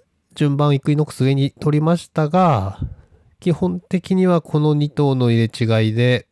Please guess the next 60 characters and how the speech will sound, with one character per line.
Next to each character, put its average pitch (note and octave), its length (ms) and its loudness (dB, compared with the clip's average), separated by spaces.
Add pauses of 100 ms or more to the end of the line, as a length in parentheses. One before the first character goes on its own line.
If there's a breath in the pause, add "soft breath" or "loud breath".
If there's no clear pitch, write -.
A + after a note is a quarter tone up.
(100)
一 - 180 -8
着、 A2+ 300 -2
二 A#2 100 0
着 G#2 300 -4
は F#2 80 -2
決 - 160 -12
ま G2+ 160 2
る G#2 140 2
ん G2 80 -4
じ F#2+ 100 -6
ゃ - 20 -2
な F#2+ 140 0
い F#2 80 -2
か - 140 -4
な A2 120 0
と - 220 -10 (420)
思 G2+ 220 0
い G2 40 2
ま F#2+ 120 2
す。 - 180 -12 (1120 loud breath)
で、 B2 80 0
馬 A#2 120 0
券 D#3+ 680 0
悩 D3 200 2
み E3 80 0
ま F#3+ 100 0
し - 80 -8
た E3+ 160 0
が、 E3+ 460 2 (200)
最 E3+ 220 -2
後 C#3 80 0
気 - 80 -2
持 D3 140 2
ち - 100 -4
よ E3+ 80 2
く - 320 -4 (400)
終 - 80 -6
わ B2+ 60 0
り C3 100 -2
た D3+ 140 0
い B2 80 2
な B2+ 140 0
と G2+ 120 -2
い G#2 140 0
う G#2 60 -2
と A2 120 -4
こ - 140 -4
ろ B2 140 2
で、 A2+ 340 0 (260)
基 D#3 140 -4
本 F#3 320 2
戦 F3 400 0
は F#3 280 2 (340)
こ B2+ 120 -2
の A2+ 220 0 (140)
イ - 80 -2
ク - 120 -2
イ C#3+ 80 2
ノ D3 120 0
ッ - 40 -20